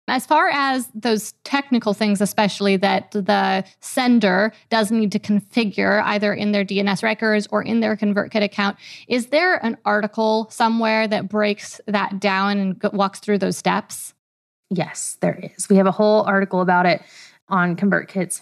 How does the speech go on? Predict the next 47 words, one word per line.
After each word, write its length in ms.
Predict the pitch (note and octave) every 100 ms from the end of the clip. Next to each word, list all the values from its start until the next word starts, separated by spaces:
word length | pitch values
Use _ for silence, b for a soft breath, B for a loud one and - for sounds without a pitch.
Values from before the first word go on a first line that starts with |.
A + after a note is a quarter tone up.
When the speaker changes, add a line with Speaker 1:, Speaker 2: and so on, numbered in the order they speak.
| -
Speaker 2:
knowledge 520 | F#3+ F3+ E3 F#3 G3
base. 440 | C4 C#4+ D4 - -
I'm 160 | F3 F#3
happy 300 | F3+ F#3 F#3
to 680 | - G3 F3+ F3 E3+ E3+ - b b b
send 240 | - B3 B3
that 100 | A#3+
over. 280 | A#3 A#3+
It's 160 | A3+ G#3
probably 280 | G#3 G3 F#3+
a 80 | F3
long 260 | E3+ E3+
U 120 | E3+
R 160 | E3 D#3
L, 160 | D3+ D#3
so, 400 | - - D3+ -
um, 280 | F2 D#2 -
it's 100 | -
probably 240 | F#3 F3
not 140 | D#3 D3
helpful 300 | F3 F#3 E3+
for 120 | F3+
me 60 |
to 100 | E3+
say 200 | D#3+ E3
it 100 | D#3+
here, 260 | - F3 E3
but 160 | F3 E3+
if 140 | -
you 260 | F#3 F3 E3+
would 220 | F#3 F3
like 240 | E3+ -
me 60 | F3+
to 80 | E3
send 180 | F3+
it 80 | F3
to 100 | -
you, 120 | C#4+
you 100 | C4+
can 100 | A3
put 80 | G3
it 40 | F#3+
in 60 |
the 60 | F3
<laughs> 140 | -
show 140 | F3+ G3
notes. 400 | F3 D3+ -